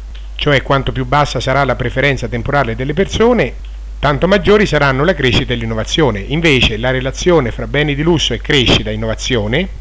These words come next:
è descrittiva qualitativa. In un'economia in crescita sostenibile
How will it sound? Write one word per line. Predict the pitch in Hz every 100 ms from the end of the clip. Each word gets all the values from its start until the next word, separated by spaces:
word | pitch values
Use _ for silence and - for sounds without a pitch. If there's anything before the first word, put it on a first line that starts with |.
| - - - -
è | - 160
descrittiva | 139 147 - 202 196 196
qualitativa. | 160 151 139 151 180 175 110 95 - - - -
In | - 156
un'economia | 175 143 151 151 160 127
in |
crescita | 117 143 131 110 123
sostenibile | 143 - 143 127 107 120 143